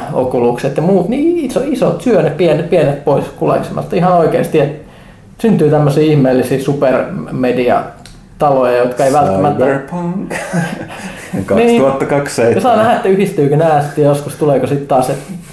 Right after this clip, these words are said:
Speaker 1: kaikki tulee taas yhdestä lähteestä
Speaker 2: Mm.
Speaker 1: pahimmassa tapauksessa, mi-, monopolit on aina tosi jees. Katsotaan, mitä tapahtuu.
Speaker 2: Mut joo, siitä, siitä tota varmaan kuulemme tässä myöh-, niin myöhemmin lisää, että mitä se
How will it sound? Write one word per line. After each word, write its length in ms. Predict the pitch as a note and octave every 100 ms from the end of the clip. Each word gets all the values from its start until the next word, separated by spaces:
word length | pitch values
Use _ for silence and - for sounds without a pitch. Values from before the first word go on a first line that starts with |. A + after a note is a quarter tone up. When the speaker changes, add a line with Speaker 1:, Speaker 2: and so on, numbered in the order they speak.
| - - -
Speaker 1:
kaikki 300 | C#3+ C#3+ C3+
tulee 280 | C3 B2 B2
taas 200 | A#2+ A#2+
yhdestä 360 | A#2+ B2 B2
lähteestä 580 | A#2 - - B2 - - - -
Speaker 2:
Mm. 340 | G#2+ G#2 G#2+ - - -
Speaker 1:
pahimmassa 440 | C3 F#3 E3 -
tapauksessa, 560 | C#3+ E3 - - - -
mi-, 220 | D3 - - D#3+ C#3
monopolit 580 | C#3 B2+ A#2 C3 B2+ C#3+
on 60 |
aina 160 | B2+ E3+
tosi 320 | - - B2
jees. 280 | A2 - - C3+ - - - - - - -
Katsotaan, 380 | - - C3+ C3+
mitä 180 | C#3 C#3
tapahtuu. 580 | - - A#2 - - C#3 - - - - - - -
Speaker 2:
Mut 160 | G#3+ -
joo, 340 | A#3+ D#3+ G#2+
siitä, 320 | - D3 B2 A#2+
siitä 320 | - D3 C3 A2+
tota 300 | A2+ - A#2
varmaan 420 | A#2 A2+ A2 A2
kuulemme 480 | B2 A2+ G#2+ G#2 G2 G2 - -
tässä 220 | F#2+ A2
myöh-, 240 | G#2 G2 G2
niin 160 | G#2+ G#2
myöhemmin 420 | A2 A2 A#2 A#2+
lisää, 260 | B2 A#2
että 120 | F#2 F#2+
mitä 180 | F#2+
se 100 | F#2+